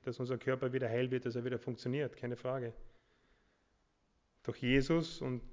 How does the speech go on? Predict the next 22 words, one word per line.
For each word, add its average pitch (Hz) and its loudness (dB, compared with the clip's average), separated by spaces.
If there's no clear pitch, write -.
ich - 0
weiß, 151 10
dass 135 0
ich 123 2
euch 127 2
vielleicht - -2
mit 127 -2
dieser 127 2
Aussage 131 2
jetzt 123 -2
herausfordere, 123 2
aber 123 -4
Predigten 127 -2
sollen 131 -4
ja 123 -2
ein - -8
bisschen 135 -6
zum 117 -4
Herausfordern 120 -4
auch 127 -6
da 117 -4
sein. 120 -8